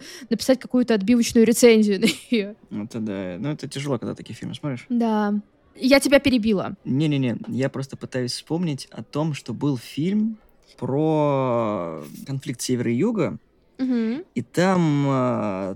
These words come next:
Speaker 2: тоже был, было упоминание Эдгара Аллана По.
Speaker 1: Мгм.
Speaker 2: Когда он был этим, а, солдатом, очень таким... Да,
Speaker 1: А.
Speaker 2: м, хай-,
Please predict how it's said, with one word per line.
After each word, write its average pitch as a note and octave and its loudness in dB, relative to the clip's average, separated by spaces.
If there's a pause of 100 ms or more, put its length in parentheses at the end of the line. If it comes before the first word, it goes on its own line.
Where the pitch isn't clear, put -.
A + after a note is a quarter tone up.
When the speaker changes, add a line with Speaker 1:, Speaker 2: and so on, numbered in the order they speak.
(120)
Speaker 2:
тоже C3 0
был, B2+ 0 (160)
было B2+ 0
упоминание A#2 0
Эдгара B2 -2
Аллана A#2+ -2
По. A2+ -4 (240)
Speaker 1:
Мгм. B3+ 2 (380)
Speaker 2:
Когда C3+ 0
он C3+ 2
был C#3 2
этим, G2+ -4
а, D#2 -12
солдатом, C3+ 0 (220)
очень A#2+ -8
таким... G2+ -8
Да, - -4
Speaker 1:
А. B3 4
Speaker 2:
м, - -12
хай-, C#3 -6